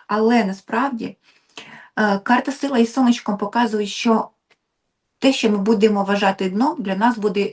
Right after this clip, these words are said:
тільки спосіб відштовхнутися і дуже класно з цього вийти і виплисти. Тому... Часом треба опуститись до самого дна для того, щоб було від чого відштовхнутися.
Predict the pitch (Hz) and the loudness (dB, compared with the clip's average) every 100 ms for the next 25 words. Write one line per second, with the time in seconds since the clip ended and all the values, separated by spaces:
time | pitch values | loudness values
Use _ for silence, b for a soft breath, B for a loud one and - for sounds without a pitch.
0 | - 226 220 196 - 233 240 196 160 - | -6 -6 -4 -8 -4 -4 -2 -4 -6 -10
1 | - - - 226 233 190 - 185 - - | -12 -8 0 0 2 -4 -4 -6 -6 -10
2 | _ 208 220 196 - 180 180 226 254 220 | _ 0 0 0 -4 -6 2 4 4 2
3 | - 175 190 - - - 180 170 185 180 | 0 -2 -2 -6 -8 -8 -8 -4 -4 -4
4 | - 165 156 165 156 - - B B B | -4 0 0 -2 -6 -8 -12 B B B
5 | B B - 226 240 233 233 _ _ _ | B B 6 8 8 6 0 _ _ _
6 | _ _ _ - - 262 302 269 254 - | _ _ _ -6 2 2 2 2 0 2
7 | 220 208 202 202 196 202 196 180 185 180 | 2 4 4 2 -2 -2 -2 -4 -4 -2
8 | 180 175 175 180 202 247 226 175 - 190 | -2 -2 -4 -4 -2 -2 -4 -6 -4 -4
9 | 190 190 175 175 196 196 - 170 170 - | -2 -6 -4 0 0 -2 -4 -4 -6 -8
10 | 202 - 180 151 185 - | -10 -6 -4 -4 -6 -6